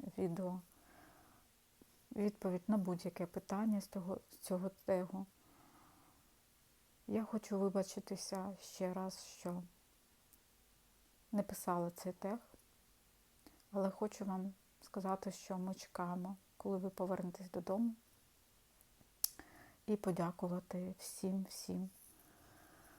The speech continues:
людям, які в Європі, в С Ш А, в Канаді та в інших країнах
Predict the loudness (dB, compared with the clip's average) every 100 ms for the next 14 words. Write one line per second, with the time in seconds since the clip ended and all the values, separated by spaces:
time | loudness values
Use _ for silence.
0 | -20 -20 -20 -20 -20 -20 -20 -20 -20 -20
1 | -20 -20 -20 -20 -20 -20 -20 -20 -20 -4
2 | 4 6 6 6 4 4 -6 -10 -12 -16
3 | -18 -20 -20 -20 -20 -20 -20 0 0 2
4 | 2 2 4 2 4 2 2 0 0 0
5 | -4 -4 0 0 2 0 -2 -6 -4 -2
6 | 0 0 -2 -4 -6 -10 -4 -2 0 0
7 | 0 -2 -6 -2 2 4 2